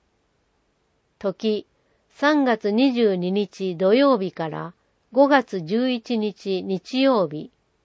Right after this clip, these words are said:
午前九時三十分から午後四時三十分。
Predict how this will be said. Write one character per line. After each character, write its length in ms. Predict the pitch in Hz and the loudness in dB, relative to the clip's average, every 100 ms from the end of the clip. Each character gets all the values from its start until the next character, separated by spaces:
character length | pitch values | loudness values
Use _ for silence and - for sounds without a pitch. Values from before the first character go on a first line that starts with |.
| _ _ _ _ _ _ 220 | _ _ _ _ _ _ 0
午 160 | 254 262 | 0 4
前 260 | 240 196 | 2 2
九 160 | - 277 | -2 -2
時 160 | 240 | -2
三 300 | - 254 254 | -4 -2 -2
十 140 | 247 262 | -2 -4
分 320 | - 190 175 | -4 -6 -4
か 160 | - 160 | -4 -6
ら 280 | 160 160 247 | -6 -10 -2
午 220 | 214 254 | 2 4
後 120 | 220 | 4
四 200 | 214 254 | 4 2
時 100 | 196 | 0
三 320 | - 214 220 | -4 -2 0
十 180 | 202 214 | 0 -2
分。 480 | - - 151 151 | -2 -10 -10 -12